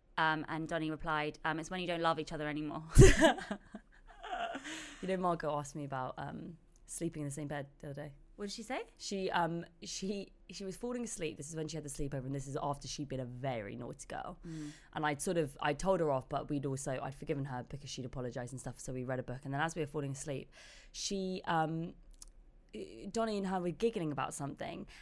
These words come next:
Speaker 2: and then she told me that she has a <laughs> boyfriend.
Speaker 1: Oh God.
Speaker 2: <laughs> This guy from her old school,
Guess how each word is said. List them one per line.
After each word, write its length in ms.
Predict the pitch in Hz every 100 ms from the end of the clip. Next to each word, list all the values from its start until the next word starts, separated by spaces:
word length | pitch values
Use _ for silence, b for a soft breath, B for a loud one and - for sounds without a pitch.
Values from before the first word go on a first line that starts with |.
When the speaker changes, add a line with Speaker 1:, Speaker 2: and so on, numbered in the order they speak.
| B
Speaker 2:
and 100 | 190
then 100 | 190
she 120 | 185
told 180 | - 202
me 120 | 196
that 100 | 180 -
she 80 |
has 80 | 214
a 60 | 170
<laughs> 140 | 170
boyfriend. 640 | 175 170 185 202 196 233 160
Speaker 1:
Oh 240 | 190 175 -
God. 320 | 160 190 208
Speaker 2:
<laughs> 40 | - - - - - - - - - B B B 494 587 480 392
This 160 | 381 -
guy 220 | 349 330
from 160 | -
her 180 | 285 269
old 280 | 269 269 254
school, 520 | - 269 233 160 185